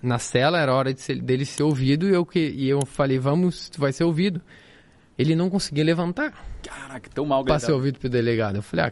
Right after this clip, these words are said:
Speaker 1: eu falei com o delegado: falei, ó, ele tá muito bêbado. É, não,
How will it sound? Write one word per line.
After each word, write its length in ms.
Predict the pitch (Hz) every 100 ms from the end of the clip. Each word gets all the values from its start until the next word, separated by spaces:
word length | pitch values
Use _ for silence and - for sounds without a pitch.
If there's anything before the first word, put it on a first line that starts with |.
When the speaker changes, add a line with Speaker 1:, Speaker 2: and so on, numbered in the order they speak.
| -
Speaker 1:
eu 160 | - 107
falei 220 | 110 110
com 100 | 127
o 40 |
delegado: 460 | 120 123 110 117 147
falei, 220 | - 139
ó, 140 | 127 113 - - - - - -
ele 100 | 104
tá 120 | 131
muito 440 | 139 151 180 - 95
bêbado. 360 | 92 87 85 98 - _ _ _ _ _ _ _ -
É, 560 | 104 92 92 90 90 107
não, 220 | -